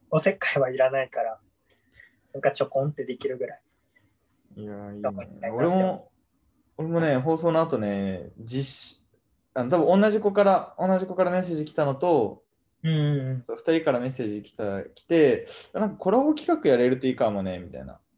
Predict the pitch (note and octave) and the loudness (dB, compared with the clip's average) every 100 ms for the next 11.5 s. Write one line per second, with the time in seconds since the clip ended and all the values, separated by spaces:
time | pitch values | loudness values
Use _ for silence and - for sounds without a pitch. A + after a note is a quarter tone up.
0 | _ A#2+ A2 G2+ G#2 G2+ E3 E3+ - _ | _ -10 -6 -4 -4 -4 -4 -6 -8 _
1 | _ _ _ _ _ _ _ _ C3+ A2+ | _ _ _ _ _ _ _ _ -8 -8
2 | F#2+ _ _ - - - - C#2+ - - | -10 _ _ -10 -8 -10 -14 -20 -16 -2
3 | D#3 F3+ D#3 A2+ A#2+ A2 - - _ _ | 2 4 4 4 6 4 2 -4 _ _
4 | _ _ - C#3+ D3 D3 C#3+ C3 C3+ B2+ | _ _ -2 2 2 2 0 -2 0 0
5 | B2 C3 B2 A2 G#2 - G2+ G2 D#3+ A#2 | 0 0 0 0 -4 -8 -6 -2 0 2
6 | A2+ B2 A#2 G2 F#2+ G2 F#2+ G2 G2 F#2+ | 2 2 0 -2 -4 -8 -8 -8 -10 -6
7 | C3+ C3 A2 E3 E3+ F3 F3 F3 E3+ E3 | -2 -2 0 2 4 6 4 4 4 2
8 | E3 G#3+ C3+ D3+ D3 D3 - D#3 D3+ B2 | 4 4 4 2 -4 -6 -6 -4 -2 -2
9 | - F#3+ F#3+ D3 C#3 B2+ G#2+ - - - | 0 0 4 6 8 6 4 -2 -10 -12
10 | - A#2+ A#2 B2 C3+ D3 D#3 D#3 D#3 D#3 | -10 -8 -6 -6 -8 -2 4 4 4 2
11 | E3+ D#3+ A#2 - | 4 4 2 -2